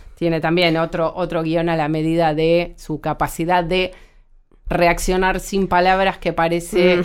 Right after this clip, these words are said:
Speaker 1: eh,
Speaker 2: sí.
Speaker 1: inagotable.
Speaker 2: Sí, también, bueno, eh, para, para ver el espectro de su talento, <laughs> digamos, era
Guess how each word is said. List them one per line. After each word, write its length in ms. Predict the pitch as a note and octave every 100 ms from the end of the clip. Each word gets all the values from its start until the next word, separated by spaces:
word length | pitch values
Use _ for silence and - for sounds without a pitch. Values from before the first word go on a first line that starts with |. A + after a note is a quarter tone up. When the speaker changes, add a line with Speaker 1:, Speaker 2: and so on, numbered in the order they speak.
| -
Speaker 1:
eh, 380 | D#3+ C#3+ C#3+ C#3
Speaker 2:
sí. 260 | F3+ E3+ - _ _ _ _ _
Speaker 1:
inagotable. 1000 | G3 G#3+ G#3+ G#3 G#3+ A3+ G3 F#3 E3+ E3 D3+
Speaker 2:
Sí, 200 | B3+ A#3
también, 360 | G3+ A3 A#3
bueno, 320 | A#3+ G3+ F#3 F3+
eh, 100 | -
para, 300 | E3+ D3 D3 D3
para 260 | D#3 D3
ver 120 | D#3 E3+
el 40 |
espectro 500 | E3 - E3+ - E3
de 60 | D#3
su 240 | - E3
talento, 600 | D#3+ - E3+ F3+ F#3+ F#3+
<laughs> 60 | A#3+
digamos, 380 | A3+ F#3+ G#3 G#3+ - - -
era 480 | F#3 F#3 F3 E3